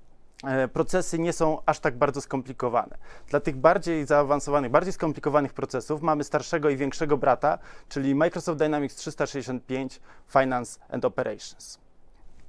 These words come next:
Czym tak naprawdę ten Business Central jest?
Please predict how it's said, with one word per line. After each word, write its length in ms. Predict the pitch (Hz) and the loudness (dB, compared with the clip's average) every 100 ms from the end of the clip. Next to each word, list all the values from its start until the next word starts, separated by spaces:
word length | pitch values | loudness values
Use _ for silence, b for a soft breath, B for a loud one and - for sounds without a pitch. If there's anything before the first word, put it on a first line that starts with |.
| - - - | -18 -6 0
Czym 160 | 233 | 2
tak 160 | 233 196 | 2 0
naprawdę 400 | 185 190 170 180 | 2 2 2 -2
ten 180 | 165 160 | -2 -4
Business 320 | 165 165 143 | -2 -2 -2
Central 360 | 160 147 131 | -2 0 0
jest? 280 | 139 180 - | 0 -4 -6